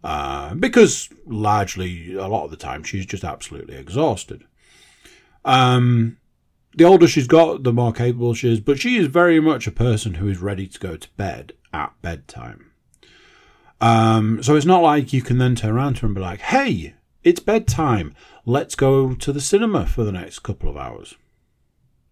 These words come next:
So I, it was, it was like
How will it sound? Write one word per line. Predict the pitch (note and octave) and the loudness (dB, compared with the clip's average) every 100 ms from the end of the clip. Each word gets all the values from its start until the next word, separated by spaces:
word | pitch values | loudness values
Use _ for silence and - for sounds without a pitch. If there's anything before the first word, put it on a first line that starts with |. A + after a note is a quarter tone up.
| _ _ - _ _ G4+ G4 _ _ _ _ _ _ _ _ - | _ _ -20 _ _ _ _ _ _ _ _ _ _ _ _ -8
So | - D#3 D#3 D#3 D3 B2+ - - _ _ - | 2 4 6 6 4 0 -10 -20 _ _ -8
I, | A#2 A#2 - | -6 -6 -6
it | C3+ B2+ | -6 -2
was, | C3+ A#2+ - | 0 -2 -2
it | C3 | -6
was | A#2 A#2+ | -4 -6
like | A2 A2 A#2 A#2 - - | -4 -2 -2 -2 -6 -20